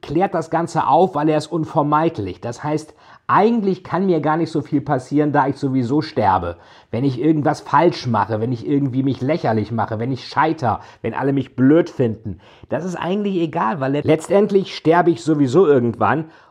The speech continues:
und dann kann's mir eigentlich auch egal sein, ob jetzt irgendwie, ähm, dreißig, vierzig Jahre vorher ich mich mal mit irgendwas lächerlich gemacht habe. Also von daher sollte man auch, wenn ich vom Ende her denke, auch das ins, äh,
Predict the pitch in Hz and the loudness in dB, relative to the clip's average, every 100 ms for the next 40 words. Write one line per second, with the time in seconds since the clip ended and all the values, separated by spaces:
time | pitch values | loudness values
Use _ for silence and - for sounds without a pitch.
0 | - 139 139 160 147 - _ - 170 185 | -4 -2 0 0 -2 -6 _ -6 -4 -4
1 | 170 180 - - 170 208 175 - 156 143 | 0 0 0 -2 0 0 -2 -2 -2 0
2 | 147 113 110 165 151 151 156 - 127 - | -4 0 2 2 0 0 -2 -4 -4 -4
3 | 139 143 139 - 147 147 131 139 135 127 | 0 0 -2 -2 0 0 0 2 0 -2
4 | - _ _ 127 131 135 113 104 139 147 | -20 _ _ 0 2 0 -2 -2 0 -2
5 | 143 - 147 147 131 139 135 117 - 147 | -4 0 0 0 -4 -2 -2 -2 0 2
6 | 135 120 135 123 135 123 139 143 123 123 | 2 -4 -6 -4 -6 -4 -2 -2 0 -2
7 | - - - - 110 147 143 107 101 - | -4 -20 -18 -6 -2 0 2 0 -4 -10
8 | _ _ - 110 107 98 - - _ _ | _ _ -2 0 2 -2 -4 -20 _ _
9 | - 110 110 104 87 - - - 120 131 | -10 0 2 2 -4 -12 -20 -6 -2 2
10 | 123 - - - 139 127 131 147 160 139 | 0 0 -12 -2 -2 2 2 2 2 0
11 | - - 110 120 165 185 190 165 156 - | -4 -14 -2 4 4 4 2 2 0 0
12 | 131 147 156 - 135 139 - 131 127 - | 2 2 2 -4 -4 -4 -2 -4 -4 -4
13 | 151 202 170 127 131 107 117 151 156 143 | 0 2 4 4 2 2 0 0 2 2
14 | 135 - 170 - 143 127 120 - - 120 | 0 -2 -4 -2 2 2 0 -6 0 2
15 | 113 110 | 2 0